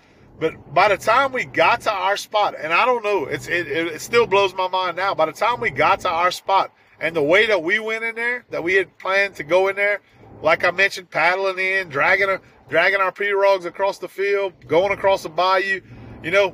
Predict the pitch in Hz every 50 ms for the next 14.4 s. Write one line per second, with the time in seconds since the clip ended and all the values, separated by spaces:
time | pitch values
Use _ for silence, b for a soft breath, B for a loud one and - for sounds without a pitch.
0 | - - 165 254 320 285 196 175 208 247 247 - 214 196 175 - 302 349 - 302
1 | 202 170 - - 139 143 151 147 143 131 131 131 120 113 - B B B B B
2 | B B B B - 175 185 185 196 196 185 202 190 185 - 208 226 269 302 269
3 | 233 208 185 180 175 165 160 156 156 147 _ _ _ _ _ _ _ _ _ _
4 | _ - 147 151 165 190 226 214 - - - - - 214 240 247 220 196 175 165
5 | 180 - - - 139 156 175 190 208 214 214 214 190 151 135 165 214 233 247 -
6 | - 185 170 165 156 - - 143 143 160 175 214 233 220 196 165 156 156 160 156
7 | 151 147 135 - - - - - - - - - - - - - 175 233 285 285
8 | 254 190 165 160 147 143 - 185 190 190 185 190 185 156 - - - - - 233
9 | 233 - - 135 127 - - - - - - - 151 - - 185 160 180 196 185
10 | 170 - - 220 226 226 220 226 208 180 156 - 196 208 214 196 165 - - 170
11 | 170 175 180 180 175 170 165 160 151 131 - 160 196 220 220 - - 165 156 147
12 | 147 135 123 - _ B B B B B B - 160 165 180 214 240 240 - 208
13 | 208 202 175 185 202 202 196 180 - - 190 190 196 190 190 190 190 180 _ _
14 | _ - 175 175 185 185 180 170